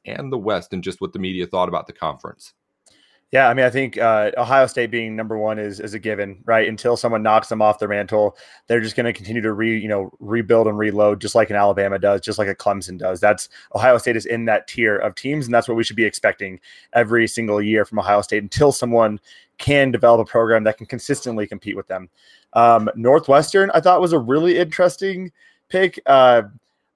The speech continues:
Speaker 2: I'm still trying to wrap my head around what is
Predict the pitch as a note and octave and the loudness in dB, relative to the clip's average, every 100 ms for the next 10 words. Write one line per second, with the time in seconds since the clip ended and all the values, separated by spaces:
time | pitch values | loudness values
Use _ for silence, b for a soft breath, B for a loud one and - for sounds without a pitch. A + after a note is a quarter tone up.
0 | _ D#3+ A#3 G3 - F#3 F#3 F#3+ D#3 A#2 | _ 0 0 -2 -4 -4 -2 0 0 2
1 | C3+ - D3 B2+ C3+ C#3 C3+ B2+ A#2+ G#2+ | 0 2 -2 0 -2 0 0 0 -2 -2
2 | B2 C3+ C#3 - C3 B2 A#2 A2+ - | 2 2 2 -2 0 0 -4 -10 -18